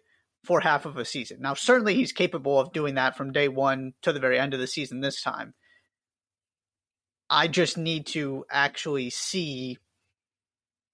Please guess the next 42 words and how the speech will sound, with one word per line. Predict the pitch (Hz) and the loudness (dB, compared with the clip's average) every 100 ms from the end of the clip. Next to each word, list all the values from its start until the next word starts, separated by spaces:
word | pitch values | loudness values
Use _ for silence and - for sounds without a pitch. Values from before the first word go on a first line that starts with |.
| _ | _
him | - 139 | -2 -2
do | 139 147 | -2 0
this | 143 127 | 2 0
for | - | -2
thirty-two, | 143 147 139 135 - 147 139 | 0 2 2 0 -6 -6 -4
thirty-four | 147 143 131 - 143 | -2 -2 -2 0 0
games. | 131 214 120 113 110 123 - _ _ _ _ _ _ _ _ _ _ _ _ _ | 0 -2 -4 -6 -12 -12 -12 _ _ _ _ _ _ _ _ _ _ _ _ _
I | - 147 | -10 2
know | 175 | 6
what | 170 160 | 6 4
Tshiebwe | 123 190 156 147 131 | 2 -2 2 0 0
can | 135 | -4
do. | 123 135 | -4 -2
That's | 135 135 - | 2 2 4
where | 147 | 2
I | 135 | 4
gave | 135 131 | 0 -2
him | 139 | -4
the | 123 117 | -6 -6
edge. | 117 113 - | -8 -6 -2
So | 160 127 123 _ | 0 0 -6 _
we | 156 180 | 2 4
both | 180 220 220 | 6 6 6
are | 196 | 2
coming | 208 202 | 2 2
from | 208 175 | 0 0
the | |
same | 151 170 160 | 0 -2 -2
spot | - 151 147 | -2 2 4
of, | 160 147 | 4 4
I | 139 | 4
don't | 156 156 | 2 0
think | 156 | -6
this | 151 151 | -6 -8
is | 151 | -4
gonna | 160 143 | -4 -2
be | 143 | -2
as | 120 | -2
clear-cut | - 165 147 160 147 | 0 0 2 2 2
where | 139 | 2
all | 135 | 2
these | 139 139 131 - | 0 -4 -8 -14